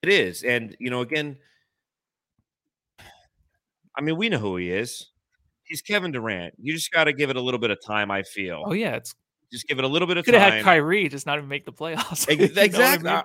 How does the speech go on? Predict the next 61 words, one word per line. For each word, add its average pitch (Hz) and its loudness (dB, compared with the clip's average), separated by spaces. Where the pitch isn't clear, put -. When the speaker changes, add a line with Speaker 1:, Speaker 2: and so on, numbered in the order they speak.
Speaker 1:
you 170 -2
know, 165 -2
I 170 4
was 170 0
thinking, 185 0
I 135 0
Speaker 2:
<laughs> - -
Speaker 1:
was 139 -4
actually 143 -4
thinking 113 -8
about 117 -4
that 120 -4
today. 135 -4
I'm 110 -6
just 107 -14
like 101 -6
Speaker 2:
Yeah, 117 -6
it - -12
makes 165 -2
you 180 -6
feel 165 -4
a 147 0
little 143 -2
bit 120 -12
better. 127 -8
Speaker 1:
Exactly. 110 -6
Now, 127 -2
Speaker 2:
Yeah. 110 -12
Speaker 1:
I 131 -2
do 143 -6
gotta 180 0
give 131 -4
a 117 -10
shout 120 0
out 110 -2
to 101 -10
Kevin 127 -6
Ray 104 2
in 95 -6
this 92 -12
game 92 -12
because, 98 -8
and, 131 -4
and 143 -2
I 156 2
gotta 196 0
give 190 -6
K 160 -4
D 131 -4
a, - -12
some 104 -12
props 101 -10
'cause 120 -12
he 214 -10
had 208 -6
a - -12
couple 180 -8
dunks 110 -6
in 90 -16
this 85 -16
game. 55 -20